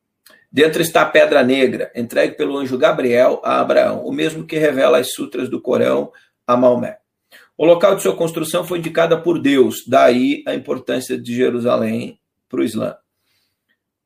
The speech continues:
É importante dizer que o Islã não adora a pedra negra. Está dentro da mesquita de Al-Aram, ou Aram, na cidade de Meca, atual Arábia Saudita, é o lugar mais sagrado do mundo para o Islã.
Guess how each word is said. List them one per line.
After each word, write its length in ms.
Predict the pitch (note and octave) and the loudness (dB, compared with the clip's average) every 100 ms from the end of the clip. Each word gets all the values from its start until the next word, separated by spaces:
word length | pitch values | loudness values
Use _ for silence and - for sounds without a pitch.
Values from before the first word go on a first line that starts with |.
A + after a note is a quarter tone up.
| _ _ _ _ _ _ _ _ | _ _ _ _ _ _ _ _
É 80 | A#2+ | -8
importante 340 | C3 D3 E3 D#3 | -6 -4 -2 -2
dizer 160 | D#3+ | -2
que 60 | E3 | -2
o 40 | |
Islã 180 | C#3+ D#3 | -2 0
não 120 | D#3 | 2
adora 260 | C3 C#3 C#3 | 2 2 2
a 60 | |
pedra 320 | - C3 C3+ B2+ | 2 0 0 0
negra. 400 | A2+ G2+ - - | -2 -4 -8 -10
Está 220 | - C3 | -2 0
dentro 280 | C3+ D3+ C#3 | 0 -4 -2
da 100 | C#3 | -2
mesquita 460 | C3 - C#3 C3+ | -4 -6 -4 -2
de 120 | A#2+ | 2
Al-Aram, 840 | C3 C3 - C3 A#2 B2 D3+ - - _ _ | 4 4 4 0 -2 -2 -4 -4 -12 _ _
ou 220 | C#3+ C#3+ - | -6 -6 -2
Aram, 480 | A#2 A#2+ E3 A3+ - - - _ | 0 2 0 -2 -8 -20 -20 _
na 140 | - C3+ | -6 -6
cidade 320 | - C3+ B2+ | 0 0 0
de 80 | A#2+ | 0
Meca, 320 | B2+ C#3+ B2+ | 0 0 -2
atual 180 | - - | 2 2
Arábia 220 | B2+ A#2+ | 2 0
Saudita, 520 | - G#2+ G#2+ D3+ - | -2 -2 -2 -2 0
é 40 | D3+ | -2
o 40 | |
lugar 200 | C3+ C#3 | 2 0
mais 160 | - - | 0 -4
sagrado 420 | C3 C3 C3+ C3 | -2 2 2 0
do 100 | C3+ | -4
mundo 380 | B2+ D3+ D3 - | -4 -6 -10 -4
para 220 | D3 C#3+ | -2 0
o 60 | C#3+ | -2
Islã. 500 | A2+ G2+ A#2+ A#2 | -4 -6 -6 -6